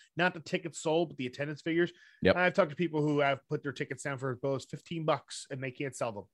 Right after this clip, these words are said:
Speaker 1: And these are lower level seats. And I'm like, "That's how bad it is." I mean, there
Speaker 2: Yeah.
Speaker 1: were some, there were, I was at one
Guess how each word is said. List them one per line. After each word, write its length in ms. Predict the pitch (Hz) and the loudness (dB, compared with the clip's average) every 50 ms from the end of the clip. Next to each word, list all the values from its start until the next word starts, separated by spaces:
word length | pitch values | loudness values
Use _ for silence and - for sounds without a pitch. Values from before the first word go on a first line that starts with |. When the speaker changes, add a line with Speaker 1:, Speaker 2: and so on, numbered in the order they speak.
| - | -6
Speaker 1:
And 100 | 147 147 | -2 0
these 140 | 160 170 165 | 0 2 4
are 60 | 170 | 4
lower 260 | 160 156 156 156 156 | 4 6 6 6 6
level 220 | 151 139 131 127 123 | 4 4 2 0 -4
seats. 280 | - 127 117 110 - - | -10 -10 -12 -12 -10 -8
And 100 | 143 147 | -6 -6
I'm 100 | 151 151 | -4 0
like, 240 | 156 156 147 - - _ _ _ _ _ - | 0 0 0 -2 -6 _ _ _ _ _ -8
"That's 120 | 160 156 | -4 0
how 80 | - 233 | 0 2
bad 220 | 170 170 190 226 | 6 6 6 6
it 120 | 208 135 - | 6 4 0
is." 160 | - - - _ - - - - | -6 -14 -16 _ -20 -16 -6 -2
I 40 | 208 | 4
mean, 120 | 214 208 | 6 8
there 100 | 214 - | 10 10
Speaker 2:
Yeah. 60 | 87 | 10
Speaker 1:
were 40 | - | 10
some, 300 | - - 240 226 202 - _ _ _ _ _ - | 8 6 4 4 4 -4 _ _ _ _ _ 6
there 100 | 202 220 | 8 10
were, 180 | 226 196 - _ _ - | 10 8 6 _ _ 0
I 120 | 175 202 | 6 8
was 180 | 226 226 202 190 | 8 8 8 4
at 80 | 190 175 | 0 0
one 460 | 175 175 185 196 208 214 202 185 | 2 2 4 4 4 2 2 -2